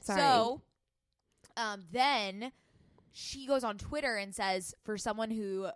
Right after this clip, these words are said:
Speaker 2: doesn't like relevance, you really like to cling to it, huh?" And then her next tweet.
Speaker 1: Who? Who is this?
Speaker 2: Ariana Grande.
Speaker 1: Oh, you didn't say
Speaker 2: Keep
Speaker 1: who
Speaker 2: up.
Speaker 1: it was.
Speaker 2: Yes,
Speaker 1: You
Speaker 2: I said,
Speaker 1: didn't s-
Speaker 2: I said Ariana
Speaker 1: No, you
Speaker 2: Grande.
Speaker 1: said she.
Speaker 2: Okay, you should know who I'm talking
Speaker 1: I thought you were
Speaker 2: about. This
Speaker 1: talking
Speaker 2: is
Speaker 1: about
Speaker 2: the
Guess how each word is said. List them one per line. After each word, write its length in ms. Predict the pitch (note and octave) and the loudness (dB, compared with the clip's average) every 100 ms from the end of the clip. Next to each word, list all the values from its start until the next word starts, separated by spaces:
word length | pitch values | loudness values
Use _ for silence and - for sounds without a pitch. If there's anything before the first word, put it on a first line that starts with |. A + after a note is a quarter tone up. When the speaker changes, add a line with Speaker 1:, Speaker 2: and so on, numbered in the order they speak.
| - _ _ _ _ _ - | -12 _ _ _ _ _ -16
Speaker 2:
doesn't 280 | F#3+ F#3+ F#3 | -10 -8 -6
like 160 | F3+ G#3 | -4 0
relevance, 840 | C4+ C4+ G#3+ G3 F#3+ F#3 - - - | 2 2 0 0 -2 -6 -8 -10 -8
you 160 | G#3 G3 | -4 -2
really 240 | F#3 F#3+ | -2 -2
like 140 | F3+ - | -4 -6
to 100 | F3+ | -8
cling 300 | A#3 A#3+ A3 | -6 -6 -4
to 160 | G3 | -2
it, 100 | E3 - | -4 -2
huh?" 360 | F#3+ D#3 F3+ B3+ _ G3+ | -2 0 0 -2 _ -16
And 80 | |
then 80 | G3+ | -12
her 100 | G3+ | -12
next 540 | F#3+ G3 G3+ - - - | -10 -4 -2 -2 -8 -8
tweet. 180 | G#3 | 2
Speaker 1:
Who? 300 | B3 C4 D#4+ | 4 4 4
Who 120 | E4+ B3+ | 4 2
is 100 | C4 | 2
this? 200 | F4+ - - _ _ - | -2 -4 -14 _ _ -10
Speaker 2:
Ariana 300 | G#3 B3 C4 | -8 -6 -10
Grande. 300 | G#3 A3 A3 | -6 -4 2
Speaker 1:
Oh, 120 | A3+ | 4
you 140 | G#3 A3 | 4 0
didn't 160 | A#3+ A#3+ | -2 -4
say 180 | A#3+ | -4
Speaker 2:
Keep 160 | A3 A#3 | 0 2
Speaker 1:
who 60 | A3+ | 2
Speaker 2:
up. 120 | G#3 | 2
Speaker 1:
it 120 | F3+ | 0
was. 100 | F#3+ | -4
Speaker 2:
Yes, 160 | - A3+ | -4 0
Speaker 1:
You 60 | |
Speaker 2:
I 40 | C4+ | 2
said, 60 | - | 2
Speaker 1:
didn't 40 | |
s- 180 | - - | -2 -8
Speaker 2:
I 60 | E4+ | -6
said 120 | A3+ - | -6 2
Ariana 420 | G4 G#4 G4 F4 | 2 4 0 2
Speaker 1:
No, 80 | B3+ | 4
you 60 | C#4 | 4
Speaker 2:
Grande. 120 | C4 | 2
Speaker 1:
said 180 | B3+ B3 | 0 -2
she. 540 | - - C4+ A3 G3+ A3 | -2 -2 0 0 -2 -6
Speaker 2:
Okay, 140 | C4 | -12
you 220 | G3+ C4 | -12 -12
should 180 | D#4 F4+ | -6 2
know 260 | F#4 G4 G4 | 8 8 8
who 120 | F#4+ | 6
I'm 80 | F#4 | 6
talking 280 | E4+ F4 D#4+ | 6 6 4
Speaker 1:
I 40 | |
thought 0 | |
you 60 | A3+ | 6
were 60 | |
Speaker 2:
about. 60 | - | 6
This 80 | C4 | 6
Speaker 1:
talking 80 | |
Speaker 2:
is 60 | C4+ | 4
Speaker 1:
about 100 | |
Speaker 2:
the 0 | C4 | 6